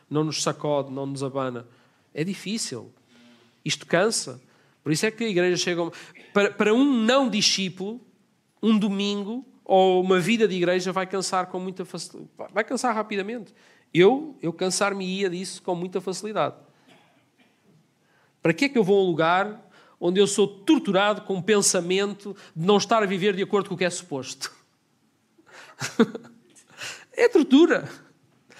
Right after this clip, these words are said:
Ah, e eu não tenho, não, não tenho assim um grande prazer na tortura só por tortura, <laughs> não é? Se calhar é por isso que há muitas igrejas onde não,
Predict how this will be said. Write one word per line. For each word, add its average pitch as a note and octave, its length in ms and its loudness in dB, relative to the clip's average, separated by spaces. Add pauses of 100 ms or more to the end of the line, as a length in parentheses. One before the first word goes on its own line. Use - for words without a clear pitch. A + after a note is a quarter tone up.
(120)
Ah, - 140 -2
e G3 180 2
eu A3+ 140 6
não A#3 120 0
tenho, G#3 580 -2
não, F3+ 220 -4
não E3 220 -2
tenho E3 240 -2
assim E3 320 -4
um E3 180 -8
grande E3 260 -2
prazer E3 340 -4
na E3+ 120 -2
tortura E3+ 380 -4
só F3 160 2
por F3 160 -8
tortura, E3+ 480 -4 (320)
<laughs> - 380 -20
não C#3+ 100 -6
é? C#3+ 160 -8 (680)
Se - 60 -8
calhar D#3+ 260 4
é F3 80 0
por E3+ 180 -6
isso E3+ 200 -8
que - 100 -6
há C#3+ 80 -2
muitas E3 420 -6
igrejas C#3 760 -6 (1800)
onde D3+ 280 0
não, D#3 280 -8